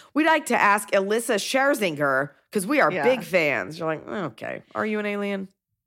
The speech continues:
Speaker 2: You see that sometimes with autograph requests, not for you so much, but I've heard about it with other people where they'll be like, "I am biggest fan of this person. I loved them in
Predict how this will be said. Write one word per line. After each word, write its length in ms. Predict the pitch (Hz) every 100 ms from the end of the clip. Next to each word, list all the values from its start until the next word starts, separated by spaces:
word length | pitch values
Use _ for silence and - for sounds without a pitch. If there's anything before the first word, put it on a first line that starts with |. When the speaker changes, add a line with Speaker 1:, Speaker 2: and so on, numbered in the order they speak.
| _
Speaker 2:
You 220 | 220 254
see 200 | 339 339
that 160 | 330 415
sometimes 360 | - 320 285 254
with 100 | 254 -
autograph 480 | 185 190 190 202
requests, 420 | 185 - 190 185 -
not 260 | 214 392
for 160 | - 427
you 280 | 302 247 247
so 260 | - 202
much, 400 | 175 165 151 -
but 80 | 208
I've 160 | 185 196
heard 220 | 220 226
about 240 | 247 240
it 60 | 180
with 100 | 180
other 240 | 165 185
people 320 | - 214 185 175
where 160 | 175
they'll 220 | 175 175
be 180 | 170 180
like, 340 | 180 175 170 -
"I 160 | 277 277
am 240 | 220 196 -
biggest 400 | 262 269 233 -
fan 340 | - 220 202
of 120 | 190 175
this 180 | 185
person. 480 | - 220 202 202 185
I 200 | - 285
loved 320 | 277 202 190 185
them 200 | 202 202
in 300 | 202 214